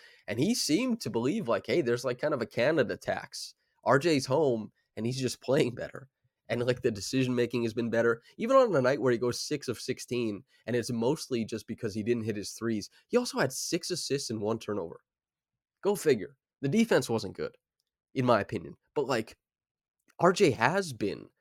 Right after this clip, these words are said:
probably the more impactful player, at least offensively, so far. But I still, I still think, like, why choose? You know,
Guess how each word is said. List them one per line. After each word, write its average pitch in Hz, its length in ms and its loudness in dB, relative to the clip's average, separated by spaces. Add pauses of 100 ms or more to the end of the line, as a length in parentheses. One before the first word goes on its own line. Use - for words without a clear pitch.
(360)
probably 113 420 2
the 104 120 -4
more 107 560 0 (440)
impactful 110 640 -2
player, 101 320 -2
at 113 100 -6
least 123 200 0
offensively, 104 560 -4 (220)
so 202 440 0
far. - 440 -10 (760)
But 123 220 4 (300)
I 110 80 2
still, - 260 2
I 113 80 0
still 156 240 2
think, 104 240 -2
like, 95 260 -6 (420)
why 110 260 2
choose? - 640 -6 (420)
You 117 120 -2
know, 98 240 -2